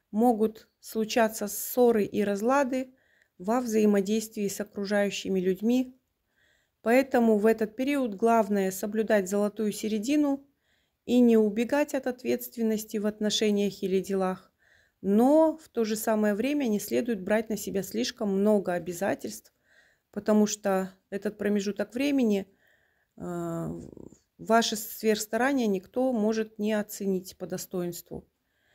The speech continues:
Берегите также ноги, органы таза и нервную систему. Очень благоприятны будут любые медитативные практики на спокойствие, умиротворение, гармонию и оздоровление.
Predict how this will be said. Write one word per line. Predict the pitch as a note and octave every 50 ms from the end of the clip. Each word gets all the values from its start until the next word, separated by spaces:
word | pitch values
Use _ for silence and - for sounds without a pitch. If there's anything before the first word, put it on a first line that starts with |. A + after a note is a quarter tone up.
| _ _ _ _ _ _ _ _ -
Берегите | - F#3 G3 A3+ A3 B3+ G#3+ - B3+ B3+ B3 - A#3
также | A#3 - G#3 G3+ F#3+ F#3+ F#3+ G3+
ноги, | G3 A3+ C4 C#4 C4 A3+ A#3 G#3+ - -
органы | - G#3+ A3+ A3 G3 G#3 G3+ G3 G3
таза | F#3+ - A3+ B3+ C4+ B3 A#3+
и | A3 F#3+
нервную | F#3 F#3+ G#3 A3 A3 G#3 G#3 G#3 G3+
систему. | G3+ - G#3+ G#3 - - - G3+ F#3+ F3 F3 E3 D#3+ - _ _ _ _ _ _ _ _ _ _ _ _ _ _ _ _ _
Очень | - G#3+ B3 C4 B3+ - C#4 A#3+ A3+
благоприятны | G3+ G#3+ G#3+ G3+ A3 G#3+ - A#3 A#3 C4 C#4+ D4 - - A#3+
будут | G#3 G#3 G3+ F#3 F#3 F#3 _ _ _ _ _ -
любые | - G#3 G#3+ G3+ G3+ A#3+ B3 A#3+ A#3 A3 -
медитативные | - G#3 G#3 G3 F#3+ G#3 G#3 A3 A3 G#3+ - C#4 C#4+ C#4 C#4 C4 B3
практики | B3 B3 A#3 A3+ A3 A3 - - G3+ - - G3+ G3 G3 -
на | - F#3+ F#3+
спокойствие, | F#3 F#3 - - F#3 - - B3+ C4+ C4+ C4 - - C4 B3+ B3+ B3+ B3+ _ _ _ - - _ _ _ _ -
умиротворение, | G3+ G#3+ G#3+ G#3+ G#3 G3+ G3+ - F#3+ G3+ G3+ B3 C4+ C4 B3 A3+ G#3
гармонию | F#3 F3+ F#3+ G3 F#3+ G#3+ A#3+ C4 B3+ A#3+ A3+ G#3+ -
и | - A3 A#3
оздоровление. | - - G#3+ F#3+ F#3 G#3 G#3 G#3 G#3+ G3 G3+ G3 F#3+ F#3 F3+ E3+ E3+ D#3+ D#3+ F#3